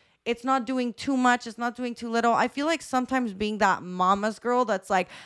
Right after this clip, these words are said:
"I've been baking these for three days." It's like, yeah, okay, you might be, like, loved by the parents and, like, "Wow, what a, what a housewife." But also, like,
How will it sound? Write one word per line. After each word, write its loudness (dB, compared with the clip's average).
"I've 2
been -4
baking -2
these -2
for -2
three -2
days." 4
It's -8
like, 2
yeah, 4
okay, -2
you -6
might -2
be, 0
like, 4
loved 2
by 4
the -6
parents -2
and, -8
like, -8
"Wow, 4
what 2
a, 2
what 0
a 4
housewife." -2
But -2
also, 2
like, 2